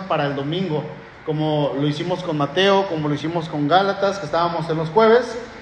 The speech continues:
y al último, de hecho, Mateo nos brincamos, lo quitamos de los jueves y nos fuimos a los domingos con Mateo, porque se puso muy, muy interesante. Entonces, este, voy a leer el capítulo uno completo, lo voy a leer en la Nueva Traducción Viviente, así es que si no trae en su mano la Nueva Traducción Viviente,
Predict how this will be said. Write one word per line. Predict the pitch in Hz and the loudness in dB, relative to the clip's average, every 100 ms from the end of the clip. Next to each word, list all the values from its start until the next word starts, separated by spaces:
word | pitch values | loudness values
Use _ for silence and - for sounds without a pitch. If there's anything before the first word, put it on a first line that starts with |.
| - - | -14 -2
y | |
al | 151 | 0
último, | 170 165 170 165 147 120 113 | 2 0 -2 0 2 0 2
de | 151 | 2
hecho, | 165 | 2
Mateo | 165 147 175 | 0 2 2
nos | 175 147 | 2 2
brincamos, | 147 139 156 190 185 - - 143 | 0 2 2 2 0 -2 -8 -6
lo | 131 | -6
quitamos | 151 147 170 180 | -2 0 2 2
de | 156 | 2
los | 147 | 2
jueves | 190 208 208 | 4 4 2
y | 160 | -2
nos | 147 | -2
fuimos | 156 160 170 - - - - | -2 -2 -2 -4 -8 -14 -6
a | - | 2
los | 139 147 | 4 6
domingos | 147 160 170 170 | 6 4 6 4
con | 170 | 4
Mateo, | 147 143 202 214 | 2 4 4 4
porque | 175 151 | 2 0
se | 147 143 | -2 -2
puso | 160 175 165 | -2 -2 0
muy, | 165 190 185 | 4 4 4
muy | 147 147 170 | 2 0 0
interesante. | 175 160 135 127 127 120 95 - - - - | 2 2 2 2 0 0 -6 -8 -14 -14 -2
Entonces, | 147 175 202 196 220 214 - - - - - | 2 4 4 6 6 6 0 -10 -12 -12 2
este, | 175 180 175 170 - 175 175 175 175 165 - - - - | 6 6 4 -2 0 4 6 6 4 0 -6 -16 -20 0
voy | 165 233 | 4 6
a | |
leer | 240 233 240 | 6 4 4
el | 247 | 2
capítulo | 208 214 220 254 214 | -2 -2 -4 0 2
uno | 190 220 240 | 2 0 -2
completo, | 240 180 165 208 226 226 240 | -2 -4 0 2 4 4 4
lo | 240 175 | 4 0
voy | 170 220 | 2 4
a | |
leer | 208 214 | 4 4
en | 226 214 | 2 2
la | 175 | 0
Nueva | 185 202 214 | 2 2 2
Traducción | 190 170 165 - 180 175 | 2 0 -2 -6 -4 -4
Viviente, | 185 190 220 214 - | -4 0 2 2 -2
así | 139 139 | -2 -2
es | 185 | -4
que | - | -4
si | 214 185 | -4 -2
no | 185 214 | 0 2
trae | 240 254 | 2 2
en | 254 | 0
su | 214 | -2
mano | 190 208 220 | -2 0 2
la | 196 | 0
Nueva | 170 190 214 | 0 0 0
Traducción | 214 180 170 202 | 0 -2 -4 -6
Viviente, | 196 196 202 214 233 262 | -4 0 0 2 2 2